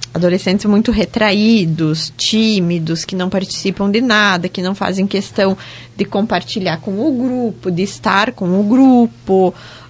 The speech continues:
ah, ficam só isolados no seu quarto, não querem estar com a família. Precisa se, se ter atenção com relação a isso, porque isso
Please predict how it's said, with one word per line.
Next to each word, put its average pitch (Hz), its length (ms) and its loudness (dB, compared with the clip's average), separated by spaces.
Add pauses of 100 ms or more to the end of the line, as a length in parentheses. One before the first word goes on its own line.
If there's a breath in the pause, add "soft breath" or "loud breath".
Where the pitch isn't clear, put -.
(140)
ah, 165 720 0
ficam 233 400 0
só 185 160 0
isolados 180 640 0
no 185 100 2
seu 214 240 0
quarto, 226 800 0
não 185 160 0
querem 175 340 0
estar 180 300 -2
com - 100 -6
a 180 40 -4
família. 233 1040 2 (720 loud breath)
Precisa 202 400 -2
se, 202 220 -2 (480)
se - 260 0
ter 196 460 0
atenção 240 680 -2
com 208 140 -4
relação 208 540 -4
a 208 80 -2
isso, 226 320 -4
porque 190 280 -6
isso 214 280 -2